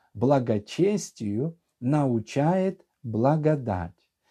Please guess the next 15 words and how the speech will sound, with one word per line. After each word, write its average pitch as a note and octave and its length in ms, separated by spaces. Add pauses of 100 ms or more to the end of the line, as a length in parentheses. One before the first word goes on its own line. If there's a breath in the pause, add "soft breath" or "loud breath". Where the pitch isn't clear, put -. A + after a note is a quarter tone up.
(180)
Благодать C#3 920
ответственна E3 1120 (360)
за A2 680 (240)
научение C#3+ 960
благочестию, C3 1200 (560 soft breath)
которое D3+ 640
является B2 1120 (960)
действительно A#2+ 880
гарантией B2 1200 (720)
обетований, B2 1300 (160)
того, B2+ 240
что C3 200
обетования B2 760
будут B2 380
проявляться. B2+ 840